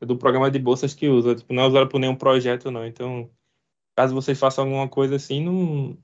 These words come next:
acho que não vai impactar em nada, tipo, não é nenhum projeto, sabe? Tipo, só não roda o comando deploy lá, que nem eu comentei ali. Mas, tipo, se vocês rodassem, não ia dar em nada, porque vocês não alteraram nada pra subir, sabe? Tipo, então não ia dar em nada.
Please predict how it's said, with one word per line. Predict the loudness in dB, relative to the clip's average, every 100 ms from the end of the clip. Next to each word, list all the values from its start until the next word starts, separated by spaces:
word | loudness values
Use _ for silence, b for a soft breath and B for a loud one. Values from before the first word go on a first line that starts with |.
| _
acho | -18 -8
que |
não | -2
vai | 2 2
impactar | 4 2 2 0 0
em | 0
nada, | 0 0 2 4 4 2 -4 _
tipo, | _ _ -4
não | 2
é | 2
nenhum | 2 0
projeto, | 0 2 4 2 0
sabe? | 0 -4 -4
Tipo, | -2
só | 0
não | 2
roda | 0 0
o |
comando | -2 -2 -2
deploy | -4 0 0
lá, | 0 -2
que | -8
nem |
eu | -12
comentei | -12 -14 -10 -8 -6
ali. | -8 -12 _ _ 0
Mas, | 2
tipo, | 2
se | 2
vocês | 2 2 4
rodassem, | 4 4 2 2
não | -4
ia | -2
dar | -4
em |
nada, | -2 -2 -2
porque | -4
vocês | -6 -6 -4
não | -4
alteraram | 2 4 6 6 4
nada | 2 0
pra | 0 -2
subir, | 0 -2 -2 -4 -6
sabe? | -4 -2 -4
Tipo, | -8 -10
então | -6 0 2
não | 4
ia | 4
dar | 4
em |
nada. | 2 -2 -4